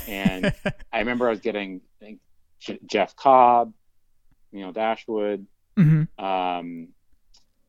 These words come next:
Speaker 1: and, and a couple other, I was trying to get Brian Cage, but he, um, had to leave and didn't come to the tables, and there's a couple other people. And I remember seeing,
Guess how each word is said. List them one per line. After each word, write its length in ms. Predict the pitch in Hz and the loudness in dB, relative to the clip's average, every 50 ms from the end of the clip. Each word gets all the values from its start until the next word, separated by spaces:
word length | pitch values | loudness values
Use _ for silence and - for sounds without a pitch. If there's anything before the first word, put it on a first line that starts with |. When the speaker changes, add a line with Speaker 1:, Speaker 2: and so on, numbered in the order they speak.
| _ _ - | _ _ -14
Speaker 1:
and, 320 | 113 98 95 95 92 107 - - | -10 -8 -8 -8 -10 -10 -10 -10
and 80 | 117 | -10
a 40 | 104 | -10
couple 300 | - - 110 - - 110 | -6 -6 -6 -2 0 0
other, 260 | 104 95 104 104 98 117 | 0 0 -2 -4 -2 -2
I 60 | 117 | -2
was 100 | 113 - | -2 -2
trying 200 | - 143 147 147 | -2 0 0 0
to 40 | 143 | 0
get 140 | 135 104 | -2 -2
Brian 260 | 123 120 113 110 104 95 | -2 -2 -2 -2 -4 -6
Cage, 320 | - 107 104 101 98 - - | -2 0 0 0 -2 -4 -10
but 160 | 95 92 - | -10 -10 -10
he, 400 | - - 107 104 101 98 95 - _ _ _ _ _ _ - | -8 -8 -6 -4 -4 -4 -6 -8 _ _ _ _ _ _ -6
um, 320 | 110 98 95 90 87 92 | -4 -2 -2 -4 -4 -8
had 240 | - - - 113 92 | -12 -10 -10 -8 -8
to 60 | 101 | -8
leave 380 | 87 92 104 104 104 98 87 98 | -8 -6 -4 -2 -4 -4 -4 -8
and 160 | 92 90 85 | -12 -12 -6
didn't 280 | - 104 92 92 92 _ _ _ _ - | -6 -6 -6 -6 -12 _ _ _ _ -14
come 220 | - 101 95 87 | -10 -10 -8 -8
to 60 | 80 | -8
the 40 | - | -4
tables, 280 | 101 95 87 90 85 87 | -4 -4 -2 -2 -4 -6
and 40 | |
there's 80 | 92 - | -6 -6
a 40 | - | -2
couple 200 | - 92 101 101 | -2 2 4 4
other 120 | 95 98 | 4 4
people. 380 | - - 90 - - 87 87 87 | 0 -2 -8 -4 -4 -4 -4 -2
And 200 | 87 92 87 82 - - - - - - _ - _ _ _ - | -2 -2 -4 -4 -10 -16 -20 -20 -20 -20 _ -20 _ _ _ 0
I 60 | 127 | 2
remember 260 | 117 139 156 160 156 | 4 4 4 2 0
seeing, 300 | - - 139 131 117 98 | -2 -2 -4 -4 -4 -6